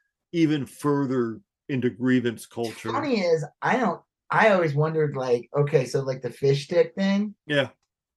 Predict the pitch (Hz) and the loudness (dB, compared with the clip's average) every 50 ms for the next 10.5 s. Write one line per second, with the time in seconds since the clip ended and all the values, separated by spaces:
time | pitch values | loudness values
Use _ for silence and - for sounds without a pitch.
0 | _ _ _ _ _ _ _ _ _ _ _ _ - 160 165 151 143 - 196 190 | _ _ _ _ _ _ _ _ _ _ _ _ -6 -6 -4 -4 -4 -2 0 2
1 | 247 311 320 - 247 214 175 156 147 147 143 139 - 147 147 143 143 135 127 127 | 2 0 0 2 2 4 4 2 0 -4 -8 -4 4 4 4 4 4 0 -8 -6
2 | 127 139 147 156 156 147 - - 139 123 113 113 113 117 113 113 117 117 113 107 | -6 -4 -4 -4 -6 -6 -6 -4 -4 -4 -4 -4 -2 -2 0 2 4 4 4 4
3 | 107 101 - 156 151 127 - - - 139 135 123 107 107 _ _ - 151 151 151 | 4 2 0 0 -2 -4 -6 -8 -8 -4 -4 -4 -4 -6 _ _ 4 8 8 8
4 | 147 143 - 143 123 120 117 135 147 151 151 139 131 - _ _ _ _ _ _ | 8 8 2 0 0 0 -2 2 4 4 4 4 2 -2 _ _ _ _ _ _
5 | _ _ - 151 160 175 202 254 254 247 240 226 214 202 190 - - 175 190 208 | _ _ -2 0 2 4 4 4 4 4 2 2 2 0 -2 -2 0 0 0 0
6 | 208 190 - 190 190 240 233 208 190 190 190 196 - - 156 147 139 151 170 170 | 0 -2 -2 0 2 2 2 2 0 -2 -6 -8 -8 -8 -6 -4 -2 0 4 4
7 | 160 139 131 127 127 127 123 139 147 156 160 147 139 135 - 120 117 113 - 123 | 4 4 4 0 -8 -6 -2 0 2 2 2 2 0 -2 -4 -6 -6 -4 0 0
8 | 120 117 - - 120 113 113 - - - 165 254 294 269 220 160 151 143 139 135 | 0 0 0 0 0 0 0 0 -2 0 0 2 2 2 6 6 6 6 4 0
9 | 143 139 135 139 - 165 151 135 120 - - 156 151 147 - 139 131 127 123 123 | 0 -2 -2 -2 -2 -4 -4 -4 -2 4 6 6 6 6 2 -6 -4 -4 -4 -6
10 | - - 123 120 120 120 113 110 107 | -6 -8 -8 -2 0 0 0 0 -2